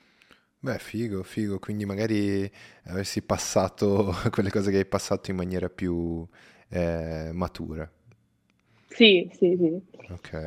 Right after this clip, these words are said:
Speaker 1: ok.
Speaker 2: Eh,
Speaker 1: No,
Speaker 2: più consapevole
Speaker 1: interessante.
Speaker 2: sicuramente, però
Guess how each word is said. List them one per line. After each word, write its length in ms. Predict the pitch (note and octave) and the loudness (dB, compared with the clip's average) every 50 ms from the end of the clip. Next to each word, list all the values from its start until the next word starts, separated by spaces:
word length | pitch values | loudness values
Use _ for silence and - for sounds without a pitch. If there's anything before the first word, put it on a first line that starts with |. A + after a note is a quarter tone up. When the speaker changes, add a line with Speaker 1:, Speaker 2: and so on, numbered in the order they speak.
| D#2+ - | -8 -10
Speaker 1:
ok. 120 | - - | -12 -6
Speaker 2:
Eh, 120 | - F3+ F3 E3 E3 E3 E3 - - - - - - - - - _ _ _ _ _ _ _ _ _ _ _ _ | -2 0 0 0 0 0 -2 -4 -4 -6 -8 -8 -10 -14 -18 -20 _ _ _ _ _ _ _ _ _ _ _ _
Speaker 1:
No, 120 | - G#3+ G3+ | 4 6 6
Speaker 2:
più 60 | D3+ | 8
consapevole 720 | B2 F#3+ F#3 F3 F3+ F3+ - - E3+ F3 F3 E3+ E3+ E3 | 8 8 6 8 6 6 6 8 10 12 12 12 12 12
Speaker 1:
interessante. 100 | E3+ F3+ | 10 8
Speaker 2:
sicuramente, 680 | F#3+ F#3+ F3 F3+ F3 F3 F3 E3+ E3+ E3 E3+ E3+ - F3 | 6 6 6 6 6 4 4 4 2 2 2 2 2 6
però 640 | F3 F#3 F#3+ E3+ D#3+ E3 D#3+ D#3+ D#3 D#3+ D#3 D3 - | 8 10 10 10 10 8 4 2 0 -2 -4 -6 -8